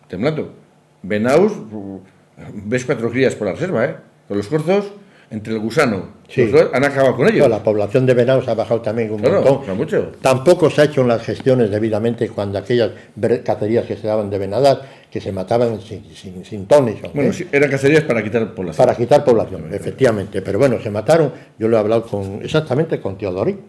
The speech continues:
Speaker 2: que tengo una amistad
Speaker 1: Sí.
Speaker 2: enorme, ¿no? Que ha hablado y dice, "Es que, José Luis, aquí se venían y se mataban aquí poblaciones,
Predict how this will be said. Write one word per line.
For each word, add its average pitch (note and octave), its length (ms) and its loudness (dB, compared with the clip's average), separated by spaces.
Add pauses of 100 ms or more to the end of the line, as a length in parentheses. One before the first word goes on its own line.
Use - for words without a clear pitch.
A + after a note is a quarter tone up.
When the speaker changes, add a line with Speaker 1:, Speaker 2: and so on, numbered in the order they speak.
(420)
Speaker 2:
que F2 80 -12
tengo G2 220 -8
una F#2+ 120 -8
amistad G#2 440 -2 (160)
Speaker 1:
Sí. F2 80 -12
Speaker 2:
enorme, F#2 440 0
¿no? D3 200 -4 (300)
Que - 80 -12
ha E2+ 40 -8
hablado A#2 240 2
y A2 40 0
dice, F2+ 160 -10
"Es F2+ 100 -14
que, G#2+ 100 -6
José G2 220 -8
Luis, B2+ 140 -4
aquí G#2+ 220 -6
se A2+ 100 -6
venían B2+ 280 -2
y A#2+ 40 -8
se A2+ 100 -8
mataban A2+ 400 -4
aquí G#2+ 200 -8
poblaciones, A#2 480 -4